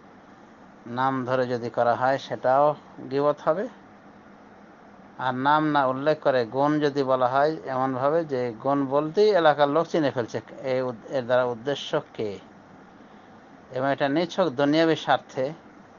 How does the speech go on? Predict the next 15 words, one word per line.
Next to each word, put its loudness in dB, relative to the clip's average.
এ, 2
ওই 2
ব্যক্তিদেরকে -2
খাটো -4
করার 2
জন্যে -4
যদি -6
হয়ে -2
থাকে, -8
তাহলে -4
অবশ্যই -6
এগুলি -4
গীবতের -2
পর্যায়ভুক্ত -4
হবে। -8